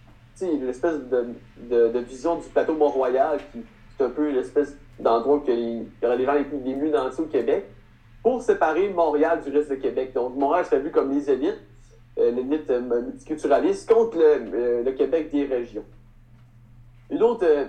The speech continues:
ça, c'est, celle-là, c'est vraiment la, la phrase la plus déplorable. Ça, c'était Jean Boulet qui avait écrit, qui avait dit, je le cite, « Quatre-vingts pour cent des immigrants s'en vont à Montréal, ne travaillent pas, ne parlent pas en français, n'adhèrent pas aux valeurs de la société québécoise. »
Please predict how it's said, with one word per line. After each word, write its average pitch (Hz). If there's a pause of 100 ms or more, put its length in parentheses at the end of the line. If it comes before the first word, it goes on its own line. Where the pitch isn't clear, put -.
(100)
ça, 226
c'est, 180
celle-là, 160
c'est 143
vraiment 127
la, 131
la 113
phrase -
la 143
plus -
déplorable. 151
Ça, 190
c'était 127
Jean 151
Boulet 151
qui 139
avait 120
écrit, 147 (300)
qui 143
avait 127
dit, 139 (400)
je 139
le 151
cite, « 180 (600)
Quatre-vingts 196
pour 185
cent 196
des 160
immigrants 147
s'en 135
vont 156
à -
Montréal, 156
ne 135
travaillent 139
pas, 160
ne 147
parlent 131
pas 170
en 147
français, 135
n'adhèrent 127
pas -
aux 160
valeurs 135
de 147
la -
société 127
québécoise. » -